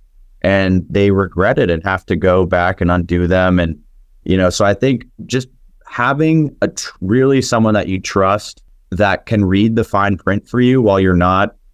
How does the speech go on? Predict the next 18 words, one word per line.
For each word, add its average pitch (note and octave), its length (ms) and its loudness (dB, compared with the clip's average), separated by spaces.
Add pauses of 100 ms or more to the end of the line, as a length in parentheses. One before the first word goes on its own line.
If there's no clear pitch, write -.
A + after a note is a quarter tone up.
while F#2 140 2
you're G2 160 2
on G#2+ 120 2
the F#2+ 60 0
field G2+ 500 2
and F2 260 -2 (180)
executing G2+ 600 0
what F#2 140 2
you F#2+ 100 -2
need G2 200 2
to - 80 -12
do F#2+ 120 2
to F#2 100 2
get F#2 140 0
to - 80 -10
that E2+ 160 2
next F#2 240 -2
level F#2+ 500 0